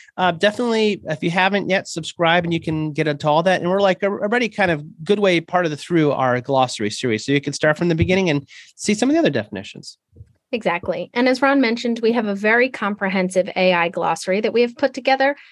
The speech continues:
Speaker 2: and I'll make sure to link to that in the show notes. It goes over at a high level key A I, machine learning, and big data terms. And so since we put it together, we said our, we should share this with our podcast listeners because I'm sure that they, uh, you know, there's a lot to learn in the glossary series. And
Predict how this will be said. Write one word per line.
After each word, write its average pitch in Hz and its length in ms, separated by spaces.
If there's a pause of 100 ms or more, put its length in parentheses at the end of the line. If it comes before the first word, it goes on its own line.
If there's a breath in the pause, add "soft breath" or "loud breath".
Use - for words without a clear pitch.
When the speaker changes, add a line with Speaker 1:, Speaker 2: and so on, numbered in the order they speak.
Speaker 2:
and 214 140
I'll 214 60
make 208 160
sure 220 140
to 202 100
link 196 180
to - 80
that 185 180
in 190 60
the 185 80
show 180 240
notes. - 460 (320 loud breath)
It 294 80
goes 349 180
over 320 220
at 262 80
a 233 40
high 214 220
level 202 400
key 233 340
A 208 200
I, 185 340
machine 208 460
learning, 180 340
and 196 180
big 180 180
data 180 260
terms. 185 500 (400 loud breath)
And 254 80
so 294 80
since 403 260
we 440 120
put 330 160
it 254 100
together, 277 340
we 226 100
said 233 360
our, 202 400
we 262 140
should 269 220
share 247 200
this 233 180
with 214 140
our 214 100
podcast 277 520
listeners 202 420
because 233 260
I'm 220 140
sure 233 200
that 233 200
they, 202 320 (120)
uh, 175 380
you 262 140
know, 202 240
there's 226 240
a 214 40
lot 208 260
to 208 100
learn 196 400
in 208 360
the 190 360
glossary 196 460
series. 196 540
And 226 200